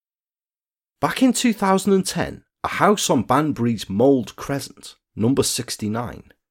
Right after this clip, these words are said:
was home to then nineteen-year-old Amy, her then thirteen-year-old sister Katie, and their mother,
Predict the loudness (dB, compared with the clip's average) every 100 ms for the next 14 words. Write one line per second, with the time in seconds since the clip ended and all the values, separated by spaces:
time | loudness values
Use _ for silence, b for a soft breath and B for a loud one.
0 | _ _ _ -10 2 6 8 6 -2 -6
1 | -4 -2 0 -2 -2 -2 -2 -2 -2 0
2 | 2 4 2 2 -6 -4 -2 -2 -4 -6
3 | _ _ _ _ -4 0 2 2 0 0
4 | 2 2 0 -2 2 2 2 0 -4 -6
5 | -6 -10 -4 -4 -4 -8 -10 -12 _ _
6 | _ _ -2 0 4 6 4 2